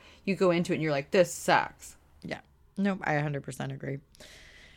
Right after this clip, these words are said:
Speaker 2: And I imagine that they probably were in solitary confinement and didn't have a lot of privileges because they
Speaker 1: Oh,
Speaker 2: were
Speaker 1: for
Speaker 2: trying
Speaker 1: sure.
Speaker 2: to,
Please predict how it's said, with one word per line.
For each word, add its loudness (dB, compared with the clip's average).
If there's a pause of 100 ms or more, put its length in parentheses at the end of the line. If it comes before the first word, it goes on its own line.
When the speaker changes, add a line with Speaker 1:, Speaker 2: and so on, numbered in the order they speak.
Speaker 2:
And 6
I 6
imagine 2
that 0
they 2
probably 0
were 4
in 0
solitary 0
confinement 0
and -4
didn't -2
have 0
a -2
lot 0
of -2
privileges 0
because -4
they -2
Speaker 1:
Oh, 0
Speaker 2:
were 0
Speaker 1:
for -6
Speaker 2:
trying -2
Speaker 1:
sure. -4
Speaker 2:
to, -10